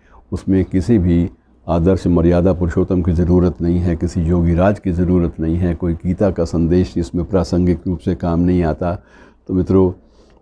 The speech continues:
अ, ये मान के चलिए कि हम लोग एक ऐसे संक्रांति काल से गुज़र रहे हैं जिसमें हमें बहुत सारे विरोधाभासों को जीना होता है, विसंगत रास्तों पे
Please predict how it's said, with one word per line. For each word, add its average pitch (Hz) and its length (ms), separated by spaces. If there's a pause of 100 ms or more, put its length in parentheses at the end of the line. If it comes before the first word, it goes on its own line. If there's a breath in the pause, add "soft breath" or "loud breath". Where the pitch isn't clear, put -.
(140)
अ, 95 140
ये 92 180
मान 82 300
के 98 140
चलिए 85 480 (720)
कि 95 60
हम 98 200
लोग 101 220
एक 95 200
ऐसे 113 600
संक्रांति 113 880
काल 107 300
से 104 180
गुज़र 87 300
रहे 87 260
हैं 78 360 (460)
जिसमें 104 300
हमें 104 260
बहुत 131 320
सारे 101 380
विरोधाभासों 90 840
को 101 180
जीना 98 400
होता 82 380
है, 71 320 (380)
विसंगत 117 500
रास्तों 104 480
पे 104 340